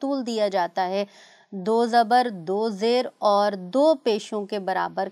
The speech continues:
खींच कर इन्हें पढ़ेंगे, थोड़ा सा लंबा करेंगे। और खड़ी हरकत के हिजे करने का तरीका क्या है, आज के सबक में सबसे पहले हम इंशाअल्लाह इसके हिजे करने का तरीका पढ़ेंगे। जैसे हमने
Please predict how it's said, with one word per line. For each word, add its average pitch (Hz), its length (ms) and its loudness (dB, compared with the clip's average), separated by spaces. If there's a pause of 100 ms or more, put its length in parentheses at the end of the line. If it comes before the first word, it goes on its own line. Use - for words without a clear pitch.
खींच 233 380 -2
कर 202 240 -4
इन्हें 202 240 -4
पढ़ेंगे, 202 600 -4
थोड़ा 247 600 0
सा 214 200 -2
लंबा 190 380 -2
करेंगे। 214 500 -4 (420)
और 214 220 2 (120)
खड़ी 254 380 0
हरकत 208 640 2 (100)
के 214 120 -2 (120)
हिजे 214 340 -2
करने 262 340 -2
का 254 160 0
तरीका 247 420 -4
क्या 240 220 0
है, 247 260 -4 (220)
आज 208 340 2
के 269 140 -2
सबक 240 440 0
में 247 140 -6
सबसे - 440 -4
पहले 220 360 0
हम 202 200 -4
इंशाअल्लाह 185 520 -2
इसके 190 300 -6
हिजे 202 360 -4
करने 190 340 -2
का 190 140 -4
तरीका 170 380 -8
पढ़ेंगे। 160 460 -8 (480)
जैसे 208 320 0
हमने 226 400 -2